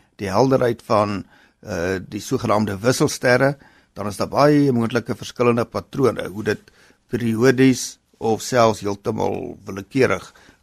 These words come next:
in die helderheid, eh, eh, eh, verander. En deur die dekades het die mense nou al baie werk gedoen om die patrone te probeer eh, eh, vaspen en daar's baie vordering gemaak, maar daar's altyd die, eh, daar's byvoorbeeld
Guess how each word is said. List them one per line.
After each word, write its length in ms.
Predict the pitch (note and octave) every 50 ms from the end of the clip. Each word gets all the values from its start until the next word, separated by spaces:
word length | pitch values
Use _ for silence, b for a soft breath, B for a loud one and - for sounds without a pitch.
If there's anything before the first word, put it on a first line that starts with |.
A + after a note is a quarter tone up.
| _ -
in 60 | B2
die 80 | A2+ F#2+
helderheid, 520 | F2+ A2 A2+ A2+ A2 A2 G#2+ G#2 - -
eh, 120 | G2 G2 F#2
eh, 380 | F#2 G2+ - - G2+ F#2+ F#2+
eh, 360 | F#2+ F#2+ - E2+ F2 F2+ F2 - -
verander. 480 | - - - B2+ B2+ C3 C#3 C#3 C#3 - b b b b b b b _ -
En 340 | G#2 G#2 G2+ G#2 G2 F#2+ F#2
deur 180 | G#2+ A2 B2+
die 100 | C3+ C3
dekades 580 | B2 B2+ A#2 - A#2 A#2 A#2+ B2+ B2+ B2+ A#2+ -
het 100 | B2+ A#2+
die 100 | A#2+ A2+
mense 260 | A2+ A2 A#2 A2+ A2+
nou 120 | A#2+ A#2+
al 100 | A2 A2+
baie 260 | A2+ A#2 A#2+ B2 A#2 G#2+
werk 260 | G#2 G2+ G#2 A2 -
gedoen 380 | - - G2 G2 A2+ G#2+ A2
om 200 | - - F#2 F#2+ F#2+
die 100 | G#2+ -
patrone 600 | - - - - - A#2+ A#2+ A2 A2 A2 G2+ -
te 100 | - A2
probeer 540 | - - A2 F#2+ E2+ G#2+ G2 G2 F#2 - - b b b b b b b b b b _ -
eh, 400 | - G2+ D#2+ E2+ F2+ E2+ E2 -
eh, 140 | E2+ E2+ E2+ - - -
vaspen 580 | - B2+ A#2 - - - - D3 D#3 F#3 G3 - _ _ _
en 140 | - A2+ A2
daar's 200 | G#2+ - F#2+ -
baie 220 | - A2 A2+ G#2+
vordering 420 | - - C3 C3+ C3 C#3 D3+ C3+
gemaak, 400 | - - C3+ C3 C3 D3 D3+ -
maar 140 | - B2 A2+
daar's 220 | G#2+ G#2 G#2 - -
altyd 380 | - B2+ A2 B2 A#2+ A#2 A2 -
die, 300 | A#2 A2+ A2+ A2+ A2+ b b b b b b b b b b
eh, 440 | - - A2 G#2+ G#2+ A2 G#2+ G#2+ G#2+ G#2+ -
daar's 180 | - G2 F#2 -
byvoorbeeld 280 | A#2+ G#2+ G#2 A#2+ A#2+